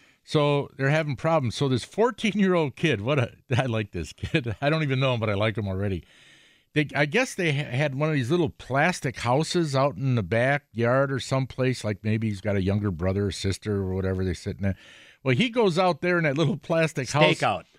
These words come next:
Speaker 1: with a thirty-aught six, and he's sitting there, and here comes the cougar, right? And the cougar's going over to where they keep their sheep, and, uh, the kid plugs him, one shot, downed cougar. <laughs>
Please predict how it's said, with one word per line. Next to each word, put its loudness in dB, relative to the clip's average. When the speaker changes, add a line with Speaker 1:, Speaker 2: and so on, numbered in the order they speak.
Speaker 1:
with 2
a 2
thirty-aught 2
six, -2
and 0
he's 0
sitting 0
there, 0
and 2
here 2
comes 0
the 0
cougar, -2
right? 0
And -2
the -2
cougar's -2
going 0
over 2
to -4
where 2
they 0
keep -4
their 2
sheep, -2
and, 2
uh, 2
the 0
kid 0
plugs 0
him, -2
one 0
shot, 0
downed 0
cougar. 2
<laughs> -20